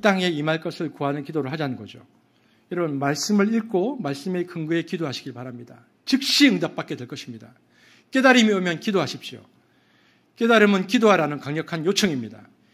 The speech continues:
깨달음에서 멈추면 아무 일도 이루어지지 않습니다. 개인적인 기도 응답이 지연될 때는 끝까지 기도하십시오. 기도를 멈추지 마십시오. 성령에 의지해서 기도하고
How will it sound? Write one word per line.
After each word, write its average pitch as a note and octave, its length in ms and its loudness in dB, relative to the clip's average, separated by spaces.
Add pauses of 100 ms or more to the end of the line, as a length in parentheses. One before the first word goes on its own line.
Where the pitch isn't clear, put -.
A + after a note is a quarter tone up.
(220)
깨달음에서 F#3 500 0
멈추면 E3+ 600 -4 (200)
아무 D#3 260 -6
일도 D3+ 220 -6
이루어지지 B2+ 520 -8
않습니다. A2 540 -12 (800)
개인적인 G#3+ 540 6
기도 G#3+ 180 4
응답이 D#3 360 -2
지연될 D#3+ 380 -4
때는 D3+ 360 -6
끝까지 G3+ 440 0
기도하십시오. A#2+ 640 -10 (420)
기도를 E3+ 300 -2
멈추지 C#3 380 -8
마십시오. B2 540 -12
성령에 A3 420 4
의지해서 E3+ 400 2
기도하고 D3+ 720 -6